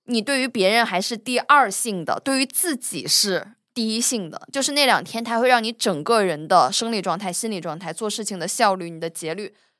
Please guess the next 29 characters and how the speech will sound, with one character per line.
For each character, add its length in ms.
都 200
会 180
出 140
现 180
问 180
题。 280
那 100
我 160
就 140
想 240
啊， 120
一 140
姐， 220
我 240
听 240
下 140
来 120
我 140
觉 100
得 80
是 100
一 20
个 80
特 120
别 120
好 160
的 100
事 160
情， 220